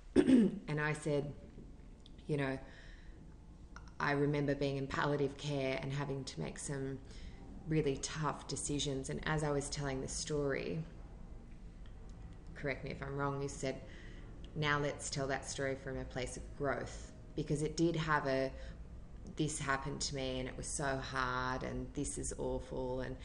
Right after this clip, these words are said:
and look, I'm not gonna say to anyone listening that, you know, if anyone out there has lost someone, um, particularly in, in that way, it's, it's horrific. And yes, you're gonna think,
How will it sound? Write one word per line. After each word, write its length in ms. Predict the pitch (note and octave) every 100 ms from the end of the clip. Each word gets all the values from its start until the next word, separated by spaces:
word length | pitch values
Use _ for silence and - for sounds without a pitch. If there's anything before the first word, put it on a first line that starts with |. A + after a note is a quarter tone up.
| - - -
and 160 | - D#3+
look, 220 | D3+ - -
I'm 260 | D3 D3
not 360 | D3 C#3+ - - -
gonna 200 | - C3+
say 300 | B2 - C3
to 120 | C3 C#3
anyone 340 | C3+ C3 B2+
listening 420 | B2+ C3+ - C3 C3
that, 300 | C3 - - - -
you 100 | C#3
know, 80 | B2+
if 140 | C3+ -
anyone 380 | C3 C3 B2+ C3
out 180 | C3 C3
there 80 | C3+
has 160 | C3
lost 320 | C3+ C3 B2+ -
someone, 520 | C3+ C3 C3 B2 C3 - - - - -
um, 360 | C3+ B2+ B2+ C3 - - - - - -
particularly 560 | - - C#3+ - C3+ C3
in, 160 | C3 C3
in 200 | - C3+
that 200 | C3 C3+
way, 400 | C#3+ C3 B2+ C3 -
it's, 220 | C#3 - - - -
it's 160 | D#3 C#3+
horrific. 580 | C3+ D3 C3+ - - -
And 220 | C#3 C#3
yes, 300 | C#3+ B2+ -
you're 100 | -
gonna 160 | B2+ C3
think, 340 | - C3 C3+